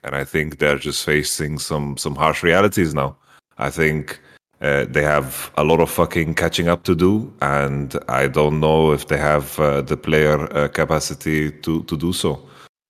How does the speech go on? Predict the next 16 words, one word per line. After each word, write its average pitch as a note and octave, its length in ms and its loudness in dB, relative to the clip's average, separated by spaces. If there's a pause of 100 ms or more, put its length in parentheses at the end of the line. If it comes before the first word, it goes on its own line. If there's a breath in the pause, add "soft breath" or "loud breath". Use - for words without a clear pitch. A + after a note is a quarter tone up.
(140)
And, C2+ 440 -2
uh, C#2 300 2
I C#2 100 -2
think C#2+ 320 -2 (440)
their D2+ 180 4
level D2+ 260 4
of C#2+ 100 0
performance D2+ 500 -4
now E2 360 4
is F2 220 2
what F2 240 0
I F2 280 4
have D#2+ 420 -4
come E2 380 -4
to D#2+ 420 -4
expect. - 600 -4